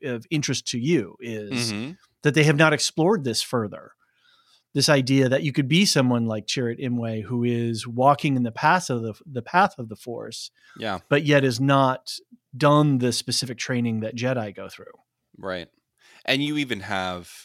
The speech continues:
Speaker 2: yeah, first of all, yes, I was extremely disappointed by the Ahsoka finale. We don't have to get back into it.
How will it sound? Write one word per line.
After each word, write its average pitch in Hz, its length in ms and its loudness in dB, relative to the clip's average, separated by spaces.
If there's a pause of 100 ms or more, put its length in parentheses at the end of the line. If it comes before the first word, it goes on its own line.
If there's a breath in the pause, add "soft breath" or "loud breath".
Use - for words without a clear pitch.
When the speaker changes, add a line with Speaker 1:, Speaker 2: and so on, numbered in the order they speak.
(120)
Speaker 2:
yeah, 98 340 -2
first 147 240 -4
of 95 80 -6
all, 85 300 -6 (160)
yes, 85 360 -8
I - 40 -8
was 92 140 -10
extremely 95 360 -8
disappointed 85 340 -10
by 80 120 -8
the 80 100 -8
Ahsoka 80 320 -10
finale. 82 300 -10
We 85 100 -12
don't 92 160 -8
have 90 120 -8
to 90 60 -12
get 85 140 -8
back 82 180 -8
into 82 220 -12
it. 80 140 -8